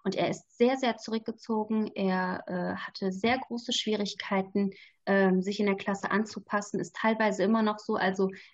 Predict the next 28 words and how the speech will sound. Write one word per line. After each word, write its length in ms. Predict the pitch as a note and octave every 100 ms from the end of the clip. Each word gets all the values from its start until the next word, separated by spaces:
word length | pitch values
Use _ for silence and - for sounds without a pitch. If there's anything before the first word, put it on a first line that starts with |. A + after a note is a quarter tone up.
| -
er 100 | F#3+
hat 140 | G3 -
große 240 | A3+ A#3+
Lernschwierigkeiten. 1000 | A3+ B3+ B3+ - A#3 A#3 - A3+ A3+ G3+
Dann 120 | F#3+
kommt 180 | - -
noch 140 | G3+
darauf, 260 | G#3+ G#3 - G#2+ - _ -
darauf, 360 | G#3 G#3 G#3
dass 180 | G3+ G3
er, 260 | G3 F#3+ F#3+ - - _
ähm, 520 | G3+ F#3+ F#3+ F#3+ G3
diese 440 | G3 F#3+ F#3+ F#3 F3+
Bindungs-, 800 | F3+ A3 B3 A#3+ A#3+ B3 - -
ähm, 500 | G#3 G3+ G3+ G3+ G3+ _ _ _ _ _ _ -
Angst 400 | G#3 B3 - -
hat 160 | A#3 -
ein 180 | A3 A3
wenig 300 | A3 A3 A3+
in 120 | A#3
der 100 | A3
Klasse. 440 | A3 A3+ A3 A#3+ A3+ - - - _ -
Und 160 | A#3 B3
da 100 | A#3
hat 160 | C#4
er 220 | C#4+ C4 - -
irgendetwas, 880 | D4+ F#4 F4 B3 A#3 - A3+ A#3 - A#3
äh, 400 | A3 A3 A3